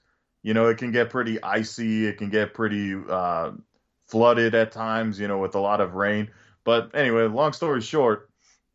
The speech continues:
uh, I decided to go the route of going home rather than staying. And my plan was to stay in Vegas, watch the game in Vegas,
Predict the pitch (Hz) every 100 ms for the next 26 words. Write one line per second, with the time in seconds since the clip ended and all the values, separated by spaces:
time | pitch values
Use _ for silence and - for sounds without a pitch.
0 | _ _ _ _ 110 104 95 92 - 127
1 | 135 131 170 151 127 117 120 127 120 107
2 | 104 110 113 104 95 120 107 104 131 123
3 | 117 110 104 101 95 90 - 147 117 107
4 | - _ - 107 113 104 - - 156 180
5 | 151 113 104 110 - _ _ _ _ 104
6 | 113 120 110 117 - - - 147 180 156
7 | 110 110 107 95 98 101 104 _ _ 101
8 | 139 156 - - 120 107 117 113 104 95
9 | 127 131 120 120 113